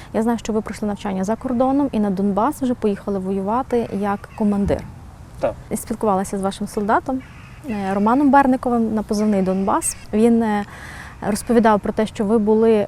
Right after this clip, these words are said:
Speaker 1: командиром, який, е, ніколи не відсиджувався, який завжди йшов в бій разом із хлопцями і з дівчатами. І от мені цікаво, як воно бути таким командиром.
Speaker 2: Насправді я почав війну солдатом, а закінчив старшим лейтенантом.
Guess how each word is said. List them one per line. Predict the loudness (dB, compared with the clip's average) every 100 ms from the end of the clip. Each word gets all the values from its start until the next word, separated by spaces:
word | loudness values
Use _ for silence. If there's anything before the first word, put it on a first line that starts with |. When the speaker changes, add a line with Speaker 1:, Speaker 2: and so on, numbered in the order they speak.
| -2
Speaker 1:
командиром, | 0 2 4 4 4 4
який, | 2 0 2 2 2 -2 -6
е, | -4
ніколи | -2 0 0
не | 0 -2
відсиджувався, | -4 -6 -4 -6 -6 -8 -10 -12 -20 -20 -20 -20 -20 -8
який | -6 0 2
завжди | 2 0 2 0
йшов | 0 -4 -2
в |
бій | 0 0
разом | 0 -2 -4
із | -6
хлопцями | -6 -8 -6 -4 -2
і |
з |
дівчатами. | -4 -6 -6 -6 -6 -8 -10 -10 -6
І | -4 -2
от | -4 -6 -8
мені | -4 -4
цікаво, | -6 -4 -2
як | -2 -2
воно | -4 -2
бути | -4 -6 -12
таким | -10 -10 -8
командиром. | -6 -6 -6 -8 -12 -18 -18 -20 -16 -12
Speaker 2:
Насправді | -10 -2 -2 0
я | -2
почав | -4 -6 -4
війну | -4 -4
солдатом, | 0 2 2 0 -10 -14 -20 -20 -20 -18 -8
а | -4 -2
закінчив | -2 -6 -4 -6 -6 -8 -6
старшим | -8 -6 -6
лейтенантом. | -6 -6 -6 -8 -10